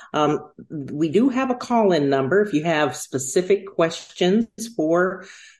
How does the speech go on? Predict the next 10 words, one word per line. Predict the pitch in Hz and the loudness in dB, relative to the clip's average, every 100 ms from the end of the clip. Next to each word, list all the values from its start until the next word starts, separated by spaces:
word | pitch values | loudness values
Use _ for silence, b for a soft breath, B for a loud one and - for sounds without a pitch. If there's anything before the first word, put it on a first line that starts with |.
| - | -8
uh, | 143 135 | -4 -2
Nurse | 127 170 170 - | 0 0 0 -4
Camille | - 175 180 180 190 | -2 2 4 4 2
here, | 185 190 202 | 4 6 6
you | 202 202 | 4 2
can | 196 170 | 0 -2
call | - 160 143 131 - | 0 2 2 2 -2
eight | - 180 | 2 6
eight | 208 220 - | 6 4 2
eight, | 165 160 - | 0 0 -6